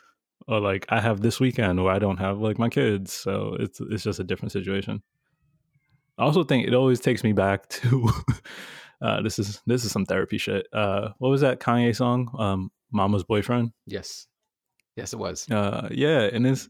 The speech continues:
Speaker 1: it is weird to be like, "Wait, you know, I was raised by a single mother." Like, I had met some of her, like, partners or, like, people she dated seriously, but I don't know, I ain't like them.
Speaker 2: You don't like them. Why would you?
Speaker 1: <laughs>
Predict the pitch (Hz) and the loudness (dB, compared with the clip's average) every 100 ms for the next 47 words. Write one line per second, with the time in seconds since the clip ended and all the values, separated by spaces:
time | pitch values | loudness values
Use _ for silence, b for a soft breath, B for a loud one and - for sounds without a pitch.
0 | - 127 135 135 123 143 165 120 104 104 | -6 0 2 2 2 4 4 2 0 -4
1 | - 110 104 113 110 110 104 101 - 117 | -2 0 2 2 4 4 2 -2 -4 0
2 | 113 101 120 107 101 - _ - 127 135 | 0 0 -2 -2 -2 -8 _ -4 0 2
3 | 120 113 104 107 - 104 101 92 92 101 | 2 4 2 2 0 2 2 2 0 -2
4 | - _ _ _ _ _ _ _ _ 110 | -8 _ _ _ _ _ _ _ _ -8
5 | 101 98 - - - _ _ _ _ _ | -4 -4 -8 -16 -20 _ _ _ _ _
6 | _ _ _ - 110 104 98 104 92 - | _ _ _ -4 0 2 2 0 0 -2
7 | 95 101 104 101 98 - - 101 92 95 | 0 2 2 2 0 -8 -2 0 2 2
8 | 95 98 95 95 95 - - 120 - 98 | 2 2 2 2 0 -2 -8 -6 -2 0
9 | 101 107 92 95 98 - 113 87 92 107 | -2 -2 -2 0 0 2 2 4 2 2
10 | 92 92 - - - 107 117 82 107 101 | 2 0 -4 -12 -10 -2 0 0 0 0
11 | 107 85 95 98 107 - 160 123 156 170 | 0 0 -2 -2 -2 -6 -8 -4 -2 -2
12 | - 107 185 135 160 107 113 | 0 2 4 2 2 2 0